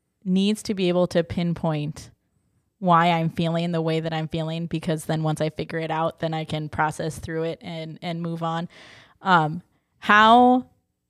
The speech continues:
how would you encourage people that are like, "I know I'm feeling off, but I can't figure out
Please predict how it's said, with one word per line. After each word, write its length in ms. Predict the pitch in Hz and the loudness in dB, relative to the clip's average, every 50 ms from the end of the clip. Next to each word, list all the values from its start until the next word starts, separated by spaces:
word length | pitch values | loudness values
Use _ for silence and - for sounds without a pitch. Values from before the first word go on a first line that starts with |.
| _ _ _ _ _ _ | _ _ _ _ _ _
how 200 | - 220 214 220 | 2 6 6 8
would 160 | 240 233 208 | 8 8 6
you 120 | 214 220 214 | 6 2 4
encourage 500 | 202 190 180 - - 190 185 180 175 - | 4 2 0 2 2 4 4 4 2 2
people 380 | - 185 160 - 170 170 165 | -2 -2 0 0 0 0 0
that 160 | 160 165 160 165 | 0 -2 -2 -2
are 80 | 160 | -2
like, 200 | 160 156 156 156 - | -2 -2 -4 -6 -4
"I 120 | - 185 | -4 -2
know 240 | 180 175 175 170 180 | 0 2 4 4 6
I'm 140 | 208 233 226 | 6 4 4
feeling 300 | - 277 262 262 262 262 | 2 0 0 2 2 2
off, 280 | 277 285 294 269 - - | 2 2 2 0 0 -2
but 120 | 202 185 | 0 0
I 80 | 175 175 | 0 0
can't 420 | - - - 190 185 175 - - _ | -2 -6 -4 -4 -4 -4 -6 -8 _
figure 300 | - - 175 165 170 160 | -8 -8 -4 -4 -2 -2
out 440 | 160 156 156 156 156 151 - _ | -2 -2 -2 -2 -2 -4 -6 _